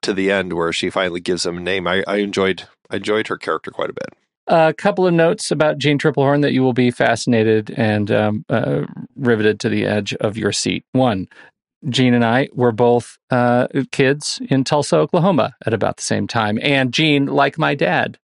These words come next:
Speaker 2: were graduates of the same high school. That is Edison High School in Tulsa,
Speaker 1: Hmm.
Speaker 2: Oklahoma. What do you think about that?
Speaker 1: Fantastic.
Speaker 2: I mean, sit back now because I don't want you to fall out of your seat. But, you know, I just want you to know we're close, m-,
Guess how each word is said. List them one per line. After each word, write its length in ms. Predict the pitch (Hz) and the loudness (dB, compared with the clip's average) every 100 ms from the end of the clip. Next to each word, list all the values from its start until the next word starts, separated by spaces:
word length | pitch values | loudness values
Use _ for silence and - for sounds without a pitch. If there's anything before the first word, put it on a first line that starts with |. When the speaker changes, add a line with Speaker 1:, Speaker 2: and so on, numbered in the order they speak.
| - | -2
Speaker 2:
were 160 | 127 | -2
graduates 560 | 123 135 135 139 143 - | 2 2 2 0 -2 -2
of 160 | 147 | -2
the 60 | 135 | -2
same 240 | - 143 | 0 -2
high 140 | 139 147 | 0 -2
school. 240 | - - | 0 0
That 160 | 101 123 | 2 2
is 120 | 117 - _ - | 2 -4 _ -2
Edison 480 | 127 113 131 127 - _ _ | 0 0 0 -2 -4 _ _
High 120 | 160 | -4
School 360 | 156 - - - _ | -2 -4 -4 -6 _
in 140 | - 117 | -4 -2
Tulsa, 320 | 120 - - | -2 -2 -2
Speaker 1:
Hmm. 720 | 98 78 - - _ _ - | -4 -10 -18 -20 _ _ -6
Speaker 2:
Oklahoma. 440 | 113 - 110 104 104 | -4 -2 -4 -6 -4
What 80 | 147 | -4
do 20 | |
you 60 | 147 | -2
think 140 | 165 | -2
about 180 | 165 160 | -2 0
that? 260 | 180 135 - _ _ _ - | 0 -2 -6 _ _ _ -16
Speaker 1:
Fantastic. 600 | 87 - 90 - - - - _ _ _ _ | -12 -8 -8 -8 -14 -16 -20 _ _ _ _
Speaker 2:
I 60 | 123 | 0
mean, 120 | 113 | 0
sit 220 | - 165 | 0 0
back 180 | 165 170 | 2 0
now 140 | 117 104 | -2 -2
because 280 | - 120 | -2 -2
I 60 | 117 | 0
don't 100 | 123 | 0
want 120 | 120 | 0
you 80 | 120 | -2
to 60 | - | 0
fall 180 | 135 | 2
out 140 | 131 131 | 2 2
of 60 | |
your 100 | 101 | -2
seat. 320 | - - 98 - | -4 -4 -8 -6
But, 180 | - 95 - 262 - _ 294 - | -4 -4 -4 -18 -20 _ -18 -2
you 80 | 120 | -2
know, 120 | 92 - - | -2 -6 -6
I 60 | |
just 200 | - 135 | -4 -2
want 180 | 170 - | -2 -2
you 100 | 175 | 0
to 60 | 175 | 2
know 100 | 147 | 2
we're 160 | 139 - - | 0 -2 -4
close, 380 | - 131 - - _ - _ _ _ | -2 -2 -8 -14 _ -20 _ _ _
m-, 160 | 117 | -6